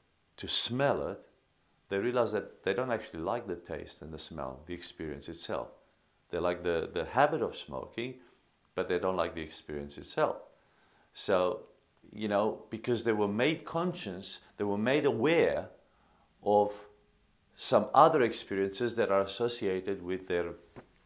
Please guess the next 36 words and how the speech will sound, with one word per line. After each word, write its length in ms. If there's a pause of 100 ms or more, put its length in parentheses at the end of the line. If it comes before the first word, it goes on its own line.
(100)
uh, 180
bad 260
behavior 400 (480)
or 100 (140)
negative 420 (380)
habit. 400 (640)
So 180
think 320
about 300
those 260
things 360
that 120
affect 560
you 300 (560)
and, 400
uh, 320 (500)
think 240
about 300
the 180
negative 400
habits 360
in 80
your 100
life 400 (140)
and 120
write 240
them 160
down 320
and 100
do 80
something 420
about 340
them. 120 (560)
You 80
know, 80
sometimes 640